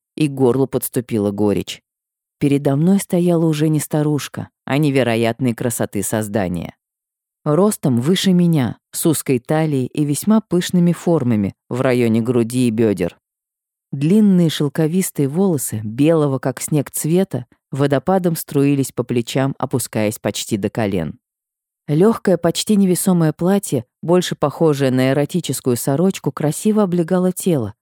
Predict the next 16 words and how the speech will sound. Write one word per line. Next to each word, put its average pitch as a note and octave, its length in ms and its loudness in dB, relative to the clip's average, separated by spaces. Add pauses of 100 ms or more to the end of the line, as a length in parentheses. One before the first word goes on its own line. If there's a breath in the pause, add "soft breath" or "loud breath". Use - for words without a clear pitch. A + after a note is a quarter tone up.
(140)
практически - 680 -4
не B2 100 2
скрывая C3 480 0
его B2 340 0
изгибов, B2+ 600 -2
а A#2+ 100 -6
лицо D#3 560 -2 (800)
Я, G3 280 2
честно, E3+ 400 0
никогда C#3+ 480 0
не A2+ 160 2
видела A2+ 320 0
такого B2 460 -2
идеально C3 560 0
красивого B2 600 -2
лица, A#2 520 -2